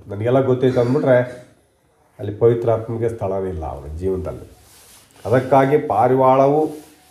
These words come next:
ನಿನ್ನನ್ನು ನಡೆಸಲಾರದು. ಯಾಕೆಂದ್ರೆ ನಿನಗೆ ಬೇಕಾದದಕ್ಕಿಂತ ಹೆಚ್ಚು ತಿಳಿದಿದೆ. ನಿನಗೆ ದೇವರಾತ್ಮಕ್ಕೆ,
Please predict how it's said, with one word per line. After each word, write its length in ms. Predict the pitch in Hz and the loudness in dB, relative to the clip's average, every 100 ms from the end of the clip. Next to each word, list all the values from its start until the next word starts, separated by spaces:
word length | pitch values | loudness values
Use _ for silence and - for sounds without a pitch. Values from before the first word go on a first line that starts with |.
| - | -16
ನಿನ್ನನ್ನು 480 | 98 117 131 135 143 | -6 -2 0 2 2
ನಡೆಸಲಾರದು. 800 | 127 110 139 - 147 139 127 98 | 2 2 2 2 4 4 4 -2
ಯಾಕೆಂದ್ರೆ 800 | 107 156 160 151 127 131 131 110 - - _ _ _ _ - _ _ _ _ - - - 90 95 | 0 -2 0 -2 0 0 0 -2 -8 -20 _ _ _ _ -20 _ _ _ _ -20 -20 -16 -8 2
ನಿನಗೆ 380 | 139 151 147 127 | 4 6 6 4
ಬೇಕಾದದಕ್ಕಿಂತ 1040 | - 120 135 147 147 156 156 156 165 160 | 2 -2 0 2 2 2 -4 -4 -4 -2
ಹೆಚ್ಚು 560 | 160 127 127 - 190 - | 0 0 -2 -4 -4 0
ತಿಳಿದಿದೆ. 640 | 143 104 101 78 - 117 | -2 -2 -6 -12 -14 -8
ನಿನಗೆ 300 | 123 127 110 | -2 -2 2
ದೇವರಾತ್ಮಕ್ಕೆ, 920 | 127 143 147 151 - 156 151 151 143 | 4 6 6 2 -4 -2 0 -2 -8